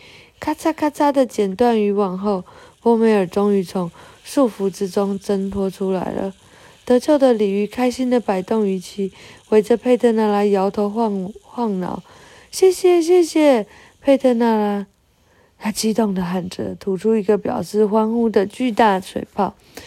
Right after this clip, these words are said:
一下子就窜到了水面上。佩特纳拉想要跟上他，用大腿蹬了一下池塘底部，可是他没有浮上去。嗯，嗯，转眼间又沉回原处。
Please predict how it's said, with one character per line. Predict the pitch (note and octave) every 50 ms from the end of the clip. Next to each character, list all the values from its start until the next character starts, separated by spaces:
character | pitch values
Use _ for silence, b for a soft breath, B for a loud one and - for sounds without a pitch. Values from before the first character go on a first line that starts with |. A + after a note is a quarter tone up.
| B B B B B B
一 | A#3+ C4
下 | - - D#4 C4 A#3+
子 | - G#3+ G3
就 | F3 - G3+
窜 | G3 - - G#3+ F#3+ F3+
到 | F3+ F#3 F3+
了 | F3 F3
水 | E3 - E3
面 | E3 E3+ F3+ F3 F3 F3
上。 | E3 F#3 E3 - - b b b b b b b b b b b b b
佩 | - B3+ B3
特 | - B3+ A#3+
纳 | A3+ A#3 A3+ A3
拉 | A3 A3+
想 | A3+ - - E3+
要 | E3+ F3+ G3+ G3+
跟 | - - G3+ G3+
上 | G3+ A3+ A3 G3 F#3+ F#3+
他， | G3+ F#3+ F3+ F3+ F3+ - b b b b b b b b
用 | - B3 A#3+ A#3
大 | A#3 C4 A#3 A3
腿 | G#3 - F#3+ F3
蹬 | F3 - - A3+ G#3 F#3+
了 | F#3 F3
一 | F3 F3+
下 | F3+ G#3+ G3+ G3 F#3+
池 | F#3 - - E3+
塘 | F#3 F#3 F3+ F3+
底 | E3+ F3+ E3
部， | - - - F#3 F3 F3 B B B B B B B
可 | B - A#3
是 | - - C#4+
他 | C4+ C#4 C#4
没 | C4+ C4+ C4+
有 | C4 A#3+ A3+
浮 | - - G3+ G3+
上 | G3 B3 A#3 A3 G#3+
去。 | - - A3+ G3 -
嗯， | - B3 B3 A#3+ B3+ C#4+ C#4 B3
嗯， | G#3 - B B B B B B B B B
转 | B A#3 A#3 A#3
眼 | B3 B3 A3
间 | F#3+ G#3+ A3 A3+
又 | A#3+ B3+ A#3+
沉 | - - A3+ G3+ F#3+
回 | G3 G3+ F#3+ F#3+
原 | F#3 F3+ F3 F3
处。 | F3+ - A3 G#3